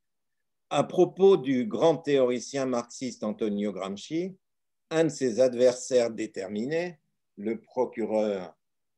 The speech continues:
Isgro, déclarait le quatre juin mille neuf cent vingt-huit, «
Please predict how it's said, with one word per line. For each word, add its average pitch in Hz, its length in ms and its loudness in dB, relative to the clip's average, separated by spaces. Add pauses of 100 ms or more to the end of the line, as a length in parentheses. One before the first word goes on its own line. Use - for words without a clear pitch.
(540)
Isgro, 165 680 2 (360)
déclarait 147 720 4
le 107 160 0
quatre - 500 -4
juin 120 580 -4 (100)
mille 110 280 0
neuf 95 120 -4
cent 87 200 -14
vingt-huit, « 151 640 -2